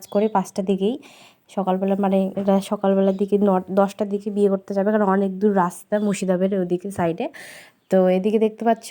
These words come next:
যে বাড়ির কাছে চলে আসছি দরজার এখানে, আর এটা বৌদি, আর ওদিকে দেখতে পেলে ওটা হচ্ছে তিরপল টাঙিয়ে ওখানে রান্না বান্না হবে হয়তো। তো এই বাড়ির ভিতরে চলে আসলাম, আসে দেখতেছি সবাই চলে আসছে এখানে, ভাগনা, বোন, ভাগ্নি, তারপরে দিদি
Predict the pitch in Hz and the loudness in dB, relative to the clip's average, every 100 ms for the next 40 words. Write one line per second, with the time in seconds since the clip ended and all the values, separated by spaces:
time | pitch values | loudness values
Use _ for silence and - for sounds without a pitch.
0 | 247 208 220 196 - - 190 190 208 214 | 0 0 -2 -4 -12 -4 0 2 0 0
1 | 190 196 226 220 208 202 196 202 190 185 | -2 -2 -4 -2 2 0 0 0 0 2
2 | 196 190 214 208 185 185 185 214 226 240 | -2 -2 -2 0 0 0 2 2 4 4
3 | 214 196 190 190 185 180 185 202 208 220 | 4 4 2 -2 -2 -4 -6 -8 -4 -2
4 | 202 185 196 202 196 - 208 196 202 202 | -2 -2 -4 -6 -10 -6 -6 -4 -4 -2
5 | 202 208 214 202 180 190 190 202 202 185 | -2 -2 0 2 2 2 0 -2 0 0
6 | 180 190 180 196 - _ - - _ _ | 2 2 0 -2 -10 _ -20 -20 _ _
7 | _ _ _ 202 202 202 208 233 233 247 | _ _ _ 0 2 4 4 2 0 0
8 | 240 220 214 247 269 214 214 202 202 208 | 2 2 2 0 0 -2 -2 -4 -4 -6
9 | 202 208 196 202 202 214 220 220 - 226 | -6 -4 0 0 0 0 0 -2 -2 -2
10 | 220 226 208 - - - - 190 202 233 | 0 -2 -6 -14 -20 -20 -8 -4 0 2
11 | 226 208 208 196 196 208 208 196 190 196 | 2 2 4 4 2 -4 -8 -8 -4 -4
12 | 190 214 220 202 190 196 196 220 226 | 0 0 2 0 0 0 2 2 2